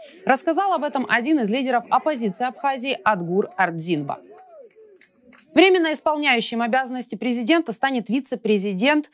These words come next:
Баадра Гунба, а в Рио преми-, премьера — бывший глава правительства Валерий Бганба, добавил об этом Ардзинба. Позднее в стране пройдут досрочные выборы президента, об этом сообщил спикер парламента Лаша Ашуба.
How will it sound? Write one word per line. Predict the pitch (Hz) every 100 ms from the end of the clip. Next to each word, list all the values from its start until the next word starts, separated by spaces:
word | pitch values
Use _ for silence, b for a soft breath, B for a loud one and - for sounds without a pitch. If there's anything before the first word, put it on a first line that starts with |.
| b 196
Баадра | 226 254 247 247
Гунба, | 262 226 175 170
а | 208
в | 208
Рио | 226 185
преми-, | 220 214 233
премьера — | - 240 285 349 294
бывший | 180 226 254 -
глава | 247 247 240 226
правительства | 208 202 233 220 - 202
Валерий | 180 180 214 208
Бганба, | 175 170 180 151 147 - B B
добавил | - 202 269 285
об | - 175
этом | 196 202 196 -
Ардзинба. | 180 160 160 151 - B B B B B
Позднее | 330 381 370
в |
стране | - 330 320
пройдут | 285 294 269
досрочные | 226 311 330 277 294 294
выборы | 302 247 285
президента, | - 277 285 294 311 302
об | 277 240
этом | 254 262
сообщил | 262 240 - 262
спикер | 240 277 240 233
парламента | - 285 277 240 226 254 247
Лаша | 277 208 202 -
Ашуба. | 226 220 - - 160 -